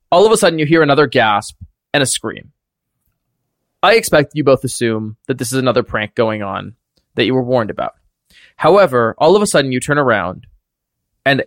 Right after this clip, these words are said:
a large, crazed, deer-looking creature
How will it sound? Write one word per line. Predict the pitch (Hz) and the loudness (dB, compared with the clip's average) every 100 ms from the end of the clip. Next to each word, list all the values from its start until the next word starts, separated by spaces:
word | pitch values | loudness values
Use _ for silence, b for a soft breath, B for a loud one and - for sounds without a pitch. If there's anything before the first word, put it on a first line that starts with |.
| _ | _
a | 143 | 0
large, | 127 131 147 165 190 190 208 _ _ _ _ _ _ _ _ - - - | 0 2 4 4 2 -2 -14 _ _ _ _ _ _ _ _ -20 -18 -4
crazed, | - 175 170 139 110 107 110 - _ 123 | -2 2 2 2 -2 -4 -8 -18 _ -4
deer-looking | 135 147 147 139 139 135 123 | 0 2 2 0 -2 -4 -6
creature | 113 101 101 98 | -8 -8 -8 -8